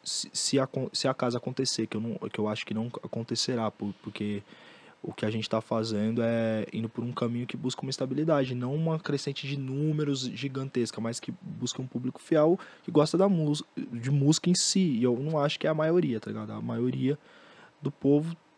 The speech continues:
tá o tempo muito corrido, então tá procurando mais o entretenimento do instante do que algo mesmo, tá ligado? Assim,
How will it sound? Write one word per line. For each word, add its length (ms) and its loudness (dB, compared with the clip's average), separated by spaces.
tá 100 6
o 80 0
tempo 360 4
muito 260 2
corrido, 420 6
então 220 -2
tá 100 -2
procurando 420 2
mais 240 2
o 60 2
entretenimento 800 0
do 80 2
instante 640 -2
do 100 -4
que 240 4
algo 400 8
mesmo, 400 2
tá 100 -12
ligado? 220 0
Assim, 340 -6